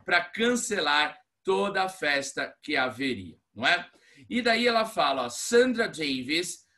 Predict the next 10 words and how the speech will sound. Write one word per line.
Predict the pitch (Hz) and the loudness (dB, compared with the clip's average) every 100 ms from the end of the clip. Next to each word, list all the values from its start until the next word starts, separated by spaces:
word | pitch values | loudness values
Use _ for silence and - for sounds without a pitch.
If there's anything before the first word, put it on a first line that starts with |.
| _ | _
spokesperson | - - 240 240 - - 165 156 - 160 160 | -12 2 4 4 2 -4 -2 -2 -4 -6 -8
for | - 151 143 131 | -6 -4 -2 -4
the | 131 | -8
Crystal | - 190 190 220 208 | -8 -6 -4 -4 -6
Cauldron, | 196 156 147 131 151 170 196 220 - _ - | -8 -8 -8 -8 -4 -2 -2 -6 -12 _ -8
accused | 196 - 226 254 277 247 165 143 117 | -8 -6 -4 0 0 -2 -2 -4 -4
the | 139 | -10
Catholic | - 165 - 165 175 220 - | -10 -14 -6 -2 -2 -4 -10
Church | - 175 156 131 131 - | -6 0 2 2 0 -4
of | 151 | -4